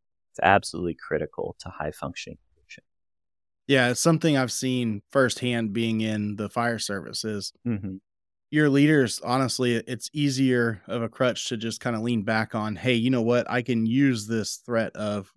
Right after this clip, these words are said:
Speaker 2: write-ups. I can use this threat of losing your job,
Speaker 1: Mm-hmm.
Speaker 2: anything else to motivate you to do what it is I need you to get done." And the good leaders, the ones that I wanna work under and the ones I wanna be like,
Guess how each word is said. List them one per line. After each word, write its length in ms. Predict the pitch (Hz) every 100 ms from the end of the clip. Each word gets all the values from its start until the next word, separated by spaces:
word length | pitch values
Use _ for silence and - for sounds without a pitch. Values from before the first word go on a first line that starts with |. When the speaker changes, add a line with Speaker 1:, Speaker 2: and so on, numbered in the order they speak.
| -
Speaker 2:
write-ups. 440 | 117 113 110 101
I 100 | 113
can 140 | 107
use 280 | 110 117 113
this 220 | 110 110
threat 260 | - 120 107
of 100 | 98
losing 320 | 113 110 107
your 100 | 107
job, 400 | 98 107 107 104 101 _ _
Speaker 1:
Mm-hmm. 220 | 113 110 95
Speaker 2:
anything 400 | 139 135 113 120
else 320 | 110 110 110 -
to 580 | - 120 110 107 104 101 _ _
motivate 640 | 117 120 135 127 104 107 -
you 320 | 104 98 101 -
to 100 | 120
do 340 | 107 123 120
what 180 | 117 107
it 120 | 107
is 180 | 110 104
I 100 | 101
need 200 | 107 101
you 80 | 104
to 60 |
get 240 | 101 101 95
done." 380 | 110 110 98 -
And 180 | 113 107
the 60 |
good 300 | 107 - 143
leaders, 380 | 123 117 107 107
the 60 | 113
ones 260 | 117 113
that 100 | 113
I 40 | 104
wanna 220 | 120 131
work 220 | 117 104
under 220 | 110 110
and 100 | 107
the 40 | 104
ones 280 | 110 113
I 40 | 104
wanna 180 | 104 95
be 200 | 113 135
like, 400 | 98 92 90